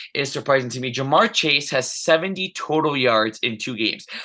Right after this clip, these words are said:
That's thirty-five yards a game. This man usually averages more than seventy per game alone. And, like, I don't know what it is, but the, let me just tell you, the Ravens secondary had a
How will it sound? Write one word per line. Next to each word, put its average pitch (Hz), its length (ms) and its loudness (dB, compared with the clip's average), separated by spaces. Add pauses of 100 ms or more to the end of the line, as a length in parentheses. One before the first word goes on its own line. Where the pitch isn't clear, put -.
That's 123 220 0
thirty-five 175 500 0
yards 151 220 2
a 135 40 -2
game. 131 240 -2
This 165 200 0
man 170 200 0
usually 143 300 -4
averages 139 420 0
more 135 240 -2
than 131 160 -4
seventy 135 540 -2
per 123 220 -8
game 143 360 0
alone. 117 420 4 (300)
And, 139 360 4
like, 135 260 0 (580)
I 143 200 2
don't 208 160 2
know 220 100 4
what 202 140 4
it 151 80 2
is, 175 160 2
but 120 220 -2
the, 120 280 2
let 139 160 0
me 175 60 -8
just 175 100 -10
tell 170 120 4
you, 151 60 2
the 131 80 0
Ravens 156 300 0
secondary 151 400 -2
had 131 180 -2
a 127 100 -2